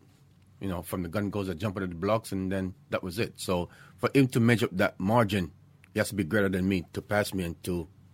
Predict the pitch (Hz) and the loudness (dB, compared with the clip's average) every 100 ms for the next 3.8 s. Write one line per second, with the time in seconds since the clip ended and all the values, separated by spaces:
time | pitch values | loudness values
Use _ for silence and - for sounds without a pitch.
0 | - - - - - 127 104 139 87 71 | -20 -20 -20 -4 2 2 4 4 2 -2
1 | - 87 101 98 92 82 90 82 - - | -2 2 2 2 0 2 0 0 -10 -20
2 | - - - - 131 90 92 127 - 87 | -20 -20 -20 2 4 4 4 4 4 0
3 | 90 87 - 87 - 101 98 | 2 0 0 -4 0 0 0